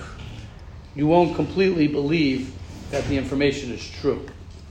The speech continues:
It's a good point. You'll be like, "Okay, I, I might not wanna go into business with him, but I know my brother. My brother's awesome. He did tshuva. He's this. He's good."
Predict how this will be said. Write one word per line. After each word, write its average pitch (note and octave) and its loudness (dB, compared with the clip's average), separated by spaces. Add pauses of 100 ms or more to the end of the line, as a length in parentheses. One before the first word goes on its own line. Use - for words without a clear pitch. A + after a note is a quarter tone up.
(120)
It's - -12
a - -8
good C#3+ -2
point. B2+ 0
You'll C#3+ -2
be G#3 0
like, A3 4
"Okay, G#3+ 0
I, E3+ -4
I - -2
might G3+ 2
not G3+ 2
wanna F#3+ 2
go F#3+ 0 (240)
into D#3+ -2
business F#3 6
with C#3+ -2
him, C3+ 0 (200)
but D3+ 0
I E3 6
know D#3 4
my B2+ 0
brother. A#2+ -6
My C3 -4
brother's C#3 0 (300)
awesome. C#3 6
He C3+ -2
did C3+ 0
tshuva. C#3 2
He's C#3 0
this. D3+ 4
He's C#3 -4
good." C3+ 0